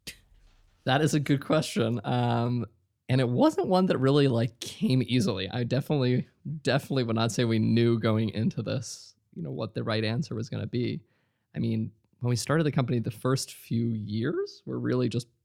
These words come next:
almost exclusively focused on open source product development and evangelism and kinda getting the tools out there. Um, and I think, uh, Glenn and the rest of the board was, uh,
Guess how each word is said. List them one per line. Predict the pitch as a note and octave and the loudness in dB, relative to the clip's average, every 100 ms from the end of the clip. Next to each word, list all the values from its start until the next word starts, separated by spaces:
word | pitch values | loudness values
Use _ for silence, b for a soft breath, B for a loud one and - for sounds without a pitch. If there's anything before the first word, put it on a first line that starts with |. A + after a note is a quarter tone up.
| _ | _
almost | A2+ A#2 B2 - | -6 -2 -2 -4
exclusively | G#2+ - - A#2 A2 A2+ A#2 | -10 -12 -4 -2 -2 -2 -2
focused | - A2 A2+ - | -2 -2 -4 -4
on | G#2+ F#2+ G2+ - _ _ _ _ - | -4 -2 -2 -6 _ _ _ _ -2
open | C3 C3+ | 2 2
source | A#2 A2+ | 2 0
product | - E3 D#3 - | 0 0 0 0
development | C3 C3 B2 A2+ A2+ G#2+ | -2 0 0 0 0 0
and | G2+ - | -2 -4
evangelism | D3+ C#3 C#3+ C#3 B2+ C#3 A2+ G#2 | -2 0 2 2 2 2 0 0
and | B2 | -2
kinda | A#2+ A#2 | -2 -2
getting | B2 A#2+ B2+ | -2 0 0
the | A2+ | -4
tools | - A#2+ A2+ - | -2 -2 -2 -2
out | B2+ B2+ | -4 -2
there. | A#2 A#2 C#3+ - b b b - | -2 0 -2 -8 b b b -4
Um, | A#2 A2+ A2 A2 | 0 2 2 0
and | A2+ | -4
I | - | -2
think, | A#2 - | -2 -2
uh, | C3 C3+ - D#3+ | -6 -8 -12 -6
Glenn | A#2 A#2 A2+ | 0 2 2
and | A2+ | 0
the | A2+ | -2
rest | A2+ A2+ | -2 -2
of | A#2+ | -2
the | A2 | -2
board | A2 A2 A2+ | 0 0 0
was, | A#2+ D#3+ - | -4 -8 -8
uh, | D3 - | -10 -10